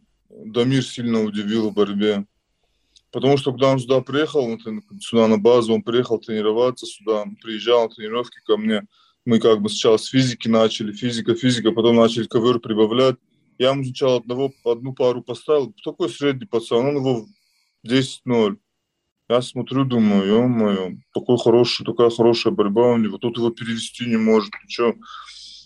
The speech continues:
Потом посильнее ему соперника дал. Уже посильнее соперника дал, и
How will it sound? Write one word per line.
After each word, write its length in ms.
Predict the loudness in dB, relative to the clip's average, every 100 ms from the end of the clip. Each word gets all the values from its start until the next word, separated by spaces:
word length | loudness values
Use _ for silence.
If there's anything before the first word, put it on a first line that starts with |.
| -10
Потом 300 | -4 0 2
посильнее 520 | 0 -2 -2 -2 0 0
ему 160 | -2
соперника 680 | -8 -10 -4 -4 -4 -6 -6
дал. 420 | -2 -2 -2 -8 _ _ _ _ _ _ _ _ _
Уже 160 | -2 2
посильнее 400 | 0 0 0 0
соперника 560 | 0 0 0 0 -4
дал, 260 | 0 2 2
и 200 | 0